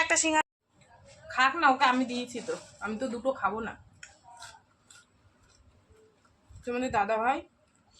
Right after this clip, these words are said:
আর মেয়ে একটু আগে এসছে, মেয়ে খেলতে গেছিল, ও ঢুকেছে, তোমাদের দাদাভাইও ঢুকেছে, দুজনে স্নান টান করে ভাত খেলো। আজকে মনে হয় রাত্রে রান্না করা লাগবে না, সকালে কিরম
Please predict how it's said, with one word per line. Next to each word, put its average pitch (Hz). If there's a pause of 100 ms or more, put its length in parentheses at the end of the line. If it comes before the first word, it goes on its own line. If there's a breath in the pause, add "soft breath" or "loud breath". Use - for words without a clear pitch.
(100)
আর 208
মেয়ে 247
একটু - (100)
আগে 214
এসছে, - (1300)
মেয়ে 226
খেলতে 226
গেছিল, 247 (680)
ও 208 (160)
ঢুকেছে, 277
তোমাদের 247
দাদাভাইও 220
ঢুকেছে, 247
দুজনে 226
স্নান 202
টান 214
করে 240
ভাত 180 (100)
খেলো। 233 (1080)
আজকে 226
মনে 254
হয় 302 (1400)
রাত্রে 226
রান্না 226
করা 254
লাগবে 214
না, 202
সকালে 226
কিরম 247